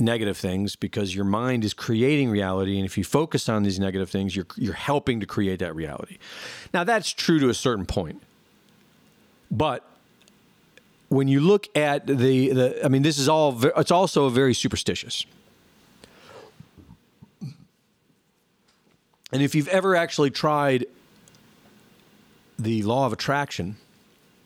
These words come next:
and had success with it, then you know it's not just about thinking.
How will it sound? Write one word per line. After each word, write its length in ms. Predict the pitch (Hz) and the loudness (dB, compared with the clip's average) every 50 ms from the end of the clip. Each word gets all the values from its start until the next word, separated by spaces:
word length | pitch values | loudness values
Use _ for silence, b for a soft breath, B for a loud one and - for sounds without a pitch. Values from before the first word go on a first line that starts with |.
| _ _ _ _ _ _ _ _ _ _ _ _ _ _ - - | _ _ _ _ _ _ _ _ _ _ _ _ _ _ -12 -10
and 120 | 123 127 131 | -8 -6 -4
had 140 | 143 139 - | -6 -6 -6
success 500 | - - - - - 165 175 160 - - | -10 -12 -12 -6 -4 -4 -4 -4 -4 -6
with 120 | 98 82 | -6 -4
it, 140 | 87 78 - _ _ B B B B B B B B B B B B B B B - | -4 -8 -10 _ _ B B B B B B B B B B B B B B B -2
then 160 | 135 139 147 | -2 0 2
you 140 | 147 143 139 | 2 2 4
know 500 | 139 151 175 185 160 143 127 113 123 - - | 4 4 4 2 2 2 2 2 0 2 2
it's 220 | 147 131 - - | 0 0 2 0
not 360 | 147 156 160 165 175 - - | 2 2 2 0 -2 -4 -2
just 300 | 117 131 143 123 - - - | 0 0 0 0 -4 -4 -4
about 300 | 117 104 120 113 - - | -2 -2 -2 -4 -4 -6
thinking. 540 | - - 139 131 123 - 95 85 92 104 | -2 0 0 0 0 -2 -4 -6 -6 -8